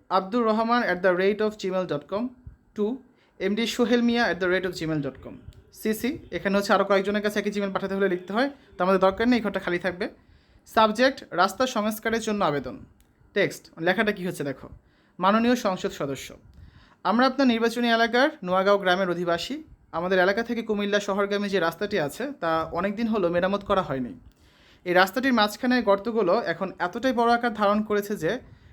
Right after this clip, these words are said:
রাস্তা দিয়ে সাধারণ রিক্সা চলাচলও প্রায় অসম্ভব। হেঁটে চলাচল ছাড়া কোনো উপায় নেই। কিন্তু রাস্তাটির আশেপাশে অনেক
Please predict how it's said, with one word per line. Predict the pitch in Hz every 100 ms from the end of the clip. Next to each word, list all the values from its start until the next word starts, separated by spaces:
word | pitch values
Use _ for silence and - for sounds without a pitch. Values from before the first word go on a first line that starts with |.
| _ 156
রাস্তা | 180 - 226
দিয়ে | 214 220 320 - _ _ _ _ _
সাধারণ | - - 208 233 240 247 170
রিক্সা | 208 - 233 220
চলাচলও | 202 190 190 220
প্রায় | 190 165 160
অসম্ভব। | 156 165 139 120 - _ _ _ _ _ -
হেঁটে | 202 269 269
চলাচল | 240 233 247 240
ছাড়া | 226 254 277
কোনো | 208 185
উপায় | 180 185 139
নেই। | 131 113 - -
কিন্তু | 196 190 175
রাস্তাটির | 180 240 247 240
আশেপাশে | 233 254 254 269 185
অনেক | 185 233